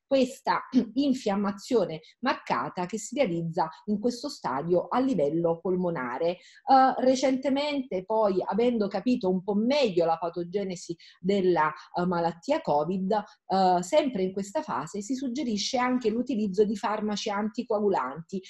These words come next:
perché quello che si è visto che probabilmente questa infiammazione che diventa ancor più marcata in un terzo stadio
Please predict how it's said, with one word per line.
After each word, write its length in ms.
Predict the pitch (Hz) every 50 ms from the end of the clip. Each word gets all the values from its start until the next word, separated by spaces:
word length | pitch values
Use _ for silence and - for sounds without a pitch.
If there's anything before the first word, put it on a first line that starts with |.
| - -
perché 260 | - 254 247 - 277 -
quello 300 | - 302 302 302 269 233
che 140 | 214 202
si 200 | 196 - - 269
è 40 | 277
visto 540 | 226 202 202 196 185 190 - - 208 190 196 - - _
che 180 | - 233 226
probabilmente 1040 | 233 240 233 214 208 254 262 214 208 254 240 247 233 220 196 175 180 180 - 180 170
questa 400 | - 233 247 240 240 - - 190
infiammazione 1000 | 180 208 208 202 208 220 208 208 208 208 208 - - - - 269 247 214 170 170
che 120 | 190 185 180
diventa 540 | 180 196 214 220 220 208 208 208 196 165 - - - -
ancor 400 | - 180 185 185 - 262 262 254
più 160 | - - 220 208
marcata 720 | 208 196 202 202 - - 233 220 165 160 - 165 143 143 - - - _
in 140 | - 196 190
un 140 | 196 196 190
terzo 380 | 196 214 214 208 - - - 311
stadio 880 | 302 - - - 139 135 131 135 165 170 202 220 247 - - - -